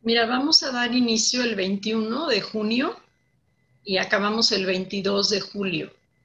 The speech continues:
Ujú, son, son veinte horas de trabajo y son dos veces a la semana, por la tarde, noche, para que la gente lo pueda tomar. Lunes y jueves vamos a hacer, probablemente de cinco y media a siete y media,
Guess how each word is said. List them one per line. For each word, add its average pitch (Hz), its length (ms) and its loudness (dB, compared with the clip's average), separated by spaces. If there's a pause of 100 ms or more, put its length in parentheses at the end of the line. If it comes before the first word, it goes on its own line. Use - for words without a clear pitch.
(340)
Ujú, 208 400 -4
son, 226 320 -2
son 233 300 0
veinte 233 380 4
horas 214 320 2
de 190 100 0
trabajo 190 720 -2 (760)
y 202 120 -4
son 214 440 -2
dos 208 220 0
veces 208 300 0
a 190 80 0
la 180 100 -2
semana, 208 560 -2
por 190 140 -2
la 190 200 0
tarde, 214 300 2
noche, 202 540 0
para 175 260 -4
que 185 100 -4
la 170 140 -2
gente 190 300 -6
lo 185 180 -6
pueda 180 300 -4
tomar. 165 300 -4 (360)
Lunes 208 380 0
y 190 60 -8
jueves 226 500 0
vamos 190 320 -4
a - 20 -6
hacer, 220 320 -2
probablemente 185 560 -4
de 190 100 -6
cinco 185 320 0
y 185 40 -6
media 180 320 -4
a - 20 -8
siete 185 320 -4
y 175 60 -6
media, 226 400 -4